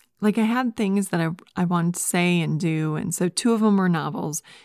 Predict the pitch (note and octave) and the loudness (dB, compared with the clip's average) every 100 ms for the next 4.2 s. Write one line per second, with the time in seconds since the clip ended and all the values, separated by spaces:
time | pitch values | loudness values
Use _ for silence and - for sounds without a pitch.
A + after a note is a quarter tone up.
0 | _ - A#3+ G#3+ G3+ F#3 F3 - - F3 | _ 0 2 4 4 4 2 -2 -2 -4
1 | - F3+ F3 F3 - - - - - _ | -4 -4 -4 -6 -8 -20 -20 -20 -20 _
2 | A3+ - - F#3+ F#3 F3 F#3 - - G3 | 0 0 0 2 4 4 2 -2 -6 -2
3 | - C4 F#4+ - B3 A#3 - G3+ F3+ E3+ | 0 0 -2 -2 -2 -2 -2 0 2 2
4 | E3 E3+ | 0 -4